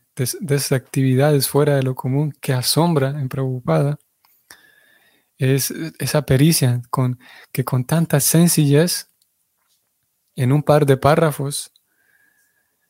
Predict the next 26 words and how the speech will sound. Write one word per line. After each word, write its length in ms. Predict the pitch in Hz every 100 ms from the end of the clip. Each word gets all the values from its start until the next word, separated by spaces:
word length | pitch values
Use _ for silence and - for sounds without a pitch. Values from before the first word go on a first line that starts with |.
| _ _ -
puede 300 | 147 160 160
describir 580 | 151 - 143 147 160 -
temas 280 | 170 170
tan 140 | - 156
intrincados, 720 | 170 - 135 127 180 156 - 214
temas, 380 | - 143 190 - - - - -
estamos 400 | - - 196 170
hablando 360 | 127 151 190
aquí 200 | 151 170
de 240 | 208 156 120 220 143 135 - _
un 140 | 143 165
tema 240 | 185 202
para 260 | 170 127 120
nada 320 | 147 185 143
fácil, 500 | 165 170 143 131 - _ _ _ _ _ _ _ _ -
que 400 | 135 131 131 135
es 240 | 131 - -
ontología 800 | 139 143 139 127 - 165 180
y 80 | 135
filosofía. 800 | - 135 131 135 120 165 156 131 - _ _ _ _ _ _ _ _ _ _ _ -
Y 80 | 170
Prabhupada 500 | - 156 156 190 202
lo 140 | 180
presenta 440 | 156 151 185 185 185
tan 280 | - 180
fácil 440 | - 151 160 165